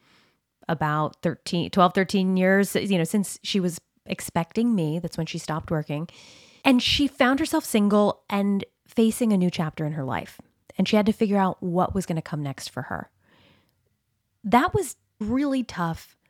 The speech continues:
for me to see as a young girl. I quickly realized, whoa, this financial independence business seems really important and also a huge part of our identity.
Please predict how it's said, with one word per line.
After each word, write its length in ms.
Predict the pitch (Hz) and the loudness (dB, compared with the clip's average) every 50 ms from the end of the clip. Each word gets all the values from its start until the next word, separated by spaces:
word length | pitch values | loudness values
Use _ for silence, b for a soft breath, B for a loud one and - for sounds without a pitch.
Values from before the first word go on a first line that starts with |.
| _ _ | _ _
for 180 | - - 185 | -4 -2 0
me 180 | 180 175 180 180 | 0 0 0 0
to 100 | 175 180 | 0 -2
see 340 | 175 - - - 151 151 143 | -2 -4 -6 -6 -6 -6 -8
as 180 | - - 160 156 | -8 -8 -6 -6
a 60 | 160 | -6
young 380 | 160 151 147 131 131 135 135 131 | -6 -4 -6 -6 -6 -8 -8 -6
girl. 440 | - 151 139 - 50 - - - b b b b b b b b b b b b b b - - | -4 -4 -2 -2 -4 -6 -8 -12 b b b b b b b b b b b b b b -8 -6
I 60 | 190 | 2
quickly 340 | - - 233 - - 262 233 | 4 4 4 4 2 2 2
realized, 500 | 214 208 196 190 185 175 170 160 160 - | 4 4 4 4 4 2 2 0 -2 -4
whoa, 640 | 175 170 185 202 226 233 233 226 226 226 - - - _ b b b b b b _ _ _ | -4 -2 2 6 8 8 10 8 8 6 4 -2 -10 _ b b b b b b _ _ _
this 280 | - - 175 170 - - | 2 2 2 2 -2 -6
financial 580 | - - 156 151 160 170 180 185 - - 180 | -8 -6 -4 -2 0 0 0 0 0 0 0
independence 600 | 175 160 151 151 - - - 202 190 190 180 - | 0 0 -2 -4 -4 -4 -2 -2 0 0 -2 -4
business 520 | 160 151 143 - 175 175 170 175 180 175 - | -8 -8 -4 -2 -2 -2 0 0 -2 -2 -2
seems 540 | - - - - 156 147 139 135 - - 143 | -6 -8 -8 -6 -6 -6 -6 -10 -12 -14 -14
really 580 | 151 156 180 196 220 254 262 240 196 170 156 | -12 -8 -4 0 4 6 6 6 6 4 2
important 520 | 143 139 139 - 147 139 131 160 165 160 - _ _ _ | -2 -4 -6 -6 -6 -6 -6 -6 -8 -8 -10 _ _ _
and 240 | - 285 277 254 233 - | -4 -2 0 0 -2 -2
also 520 | 233 240 277 285 - - 170 156 156 165 B B B B B B B | -2 -4 -4 -4 -4 -4 -2 -2 -2 -4 B B B B B B B
a 60 | - | -6
huge 340 | 208 - 247 262 285 - - | -4 0 0 0 0 0 0
part 360 | - - 175 165 160 - - - | 0 0 0 0 -2 -4 -4 -4
of 140 | 196 170 | -2 -2
our 120 | 180 160 156 | 0 0 -2
identity. 680 | 160 156 - - 151 160 170 165 156 - - - _ | -4 -4 -6 -6 -4 -2 -2 -4 -4 -6 -12 -16 _